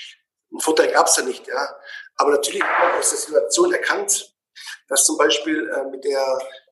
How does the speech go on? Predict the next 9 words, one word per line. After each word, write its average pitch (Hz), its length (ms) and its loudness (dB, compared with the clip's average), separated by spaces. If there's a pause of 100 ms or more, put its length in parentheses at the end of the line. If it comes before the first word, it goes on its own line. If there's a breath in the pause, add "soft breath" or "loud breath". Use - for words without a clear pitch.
(120)
mit - 140 -6
der - 120 4
anfangs, 185 500 2
mit 151 100 -6
der 170 80 0
extremen - 440 0
Reduktion - 800 0 (100)
von - 240 -4
Athleten, - 580 0